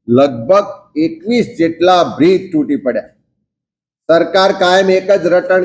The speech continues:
કરે કે તપાસ કરવામાં આવશે, બે, પાંચ, દસ લાખ રૂપિયાની સહાય જાહેર કરવામાં આવે અને થોડા દિવસમાં લોકો આ બનાવ ભૂલી જાય એટલે સરકારમાં ફરી પાછું કમિશનનું રાજ જે અવિરત ચાલતું આવ્યું. મોરબીનો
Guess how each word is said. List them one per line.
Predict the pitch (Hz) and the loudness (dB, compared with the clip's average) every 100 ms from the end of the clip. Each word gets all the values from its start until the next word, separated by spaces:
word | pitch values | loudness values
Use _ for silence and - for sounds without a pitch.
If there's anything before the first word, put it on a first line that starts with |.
| 180 | 0
કરે | 175 180 | 0 0
કે | 180 170 | -2 -4
તપાસ | 170 - 175 170 | -6 -2 -2 -2
કરવામાં | 170 160 170 170 165 | -2 0 0 0 2
આવશે, | 165 - 165 165 - - _ _ _ _ _ - | 0 2 -2 -2 -10 -20 _ _ _ _ _ -2
બે, | 156 160 | 0 2
પાંચ, | 180 180 - | 0 0 0
દસ | 175 170 165 | -2 0 0
લાખ | 170 165 | 0 0
રૂપિયાની | 160 170 165 170 156 | -2 2 2 0 -2
સહાય | 131 123 147 156 | -2 2 2 2
જાહેર | 156 156 156 | 2 2 0
કરવામાં | 156 151 156 156 156 | -2 0 -2 0 0
આવે | 170 170 - _ _ _ _ | 0 -2 -8 _ _ _ _
અને | 214 208 | -4 0
થોડા | 170 185 208 | 2 4 2
દિવસમાં | 170 175 180 175 196 190 160 | 0 0 -2 -2 -2 0 0
લોકો | 151 185 180 | -2 0 0
આ | 175 | 0
બનાવ | 143 165 170 123 | -2 0 0 -2
ભૂલી | 120 151 185 175 | 0 2 2 2
જાય | 151 120 | 0 -2
એટલે | - _ _ _ - 160 - | -8 _ _ _ -4 -4 0
સરકારમાં | 147 139 - 170 165 165 - 156 | -2 -2 -2 -2 0 -2 -2 -2
ફરી | 190 220 | 0 0
પાછું | 170 151 180 - | 0 0 0 0
કમિશનનું | 143 147 151 151 151 160 151 131 | 0 2 0 -2 -2 0 2 2
રાજ | 151 156 - - _ _ _ - | 2 0 -2 -12 _ _ _ -2
જે | 151 151 | 0 2
અવિરત | 135 175 208 208 - | 2 2 2 0 -2
ચાલતું | 170 147 151 147 147 | -2 -2 -2 -2 -2
આવ્યું. | 139 147 135 - _ _ _ _ _ _ _ _ _ _ - | 0 0 -2 -10 _ _ _ _ _ _ _ _ _ _ 0
મોરબીનો | 104 120 135 143 165 165 | 2 4 2 2 2 4